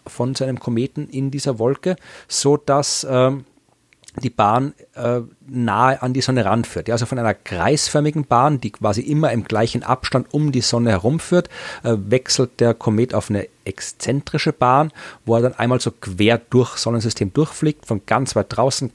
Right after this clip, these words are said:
ganz nah an die Sonne ran und wieder zurück. Und, äh, solche Kometen beobachten wir. Das sind die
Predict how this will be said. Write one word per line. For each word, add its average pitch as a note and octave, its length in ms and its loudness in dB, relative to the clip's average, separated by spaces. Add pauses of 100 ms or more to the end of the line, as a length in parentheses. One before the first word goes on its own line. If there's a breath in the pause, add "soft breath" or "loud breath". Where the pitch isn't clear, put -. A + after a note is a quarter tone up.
ganz B2 340 0
nah G#2+ 220 0
an A2+ 80 0
die A2 80 -2
Sonne G#2 280 0
ran C#3 260 2
und A#2 220 -4
wieder A#2+ 200 0
zurück. - 420 0 (800 loud breath)
Und, C3+ 240 -2
äh, B2 240 0
solche E3+ 320 -4
Kometen D3+ 400 0
beobachten D#3 560 2
wir. D#2+ 160 -6 (160)
Das - 160 -6
sind A#2+ 240 -6
die B2 220 -2